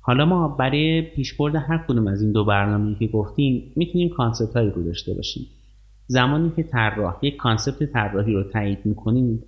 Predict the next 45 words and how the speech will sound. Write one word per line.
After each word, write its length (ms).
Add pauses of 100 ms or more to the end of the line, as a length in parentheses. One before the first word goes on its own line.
(120)
دیگه 180
مابقی 640
تصمیماتش 680
باید 340
با 100
در 220
نظر 320
گرفتن 460
اون 180
کانسپت 640
باشن. 320 (460)
این 200
نکته 260
خصوصاً 580
زمانی 560
که 80
طراحی 500
به 120
صورت 340
گروهی 480
انجام 360
می‌شه 240
خیلی 340
نکته 280
مهمیه. 580 (460)
مثلاً 260
در 160
اون 100
برنامه 380
اولی 460
که 140
گفتیم 320
کلاس‌ها 440
پنجره‌شون 540
به 60
یک 140
فضای 320
مرکزی 480
باز 340
بشه، 340
خب 220
این 160
یک 240
برنامه 500
طراحیه. 640